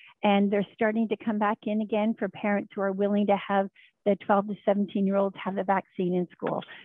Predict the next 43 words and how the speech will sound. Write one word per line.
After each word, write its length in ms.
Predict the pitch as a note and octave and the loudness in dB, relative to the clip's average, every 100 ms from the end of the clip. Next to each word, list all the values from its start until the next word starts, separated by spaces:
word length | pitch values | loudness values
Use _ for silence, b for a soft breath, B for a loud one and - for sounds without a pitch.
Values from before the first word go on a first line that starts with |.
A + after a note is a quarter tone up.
| _ | _
So 140 | A3 G3 | 4 4
we're 280 | G3+ G#3+ | 4 4
expecting 580 | G#3+ - - G#3+ - G#3 | 2 0 -2 0 2 2
those 180 | G#3 G3 F3 | 2 -2 -2
numbers 340 | G3 F#3 G3 - | -2 -2 -4 -4
to, 260 | - F3+ F3+ | -2 0 0
to 140 | G3 | -4
climb 340 | F#3 - F3+ F3+ | -6 -2 0 0
quite 240 | - F#3 | 0 -2
a 60 | F#3 | 0
bit 180 | F#3+ G#3 | -2 -2
over 320 | E3+ F3 F3+ b b _ | -2 -2 -4 b b _
the 60 | F3 | -2
next 280 | F3 F#3+ - | -2 -4 -8
couple 260 | F3 F3 F3 | -8 -6 -6
of 140 | F3 | -4
weeks. 300 | F3+ E3 - - _ _ _ _ B B B B B - | -4 -6 -8 -20 _ _ _ _ B B B B B -4
Um, 320 | G3 G3 G3+ - | 0 2 2 4
and, 220 | A3+ G#3+ | 4 6
uh, 100 | A3 A3+ | 4 0
just 320 | A#3 A#3+ - | -2 -4 -2
a 40 | |
reminder 460 | C4 A#3+ A3+ A#3 B3+ | 0 2 2 0 -2
to 160 | - | -2
everyone 300 | A3 A#3 A#3 A3+ | -2 0 0 0
that 160 | A3 | 0
we 120 | G#3+ | -2
really 320 | G#3+ G#3+ A#3 A#3+ | -2 0 0 0
need 260 | G#3+ G#3 | -2 -2
those 180 | G3+ G3 - | -2 -2 -6
two 100 | - | -8
doses. 480 | G3 G3 F3 - E3+ - _ B B G3 | -2 0 -2 -6 -8 -10 _ B B 0
Um, 360 | F#3+ F#3+ F#3+ | 4 4 2
the, 400 | - G3 G#3 G3 - | -2 2 6 6 4
for 120 | G#3 | 0
one 320 | G#3 A3 B3 | 2 2 4
dose, 200 | C4 A#3+ A3+ | 4 2 0
you 120 | A3+ | -4
have 120 | G#3 | -4
about 260 | G#3+ G3 - - | -2 -2 -2 -2
thirty-three 480 | A3 A3+ - A3+ A3 | -4 -2 -4 -4 -4
percent 440 | B3+ - A3+ A#3 | -4 -2 0 0
infection 640 | A#3+ - - - - B3+ | 0 -2 -4 -6 -2 0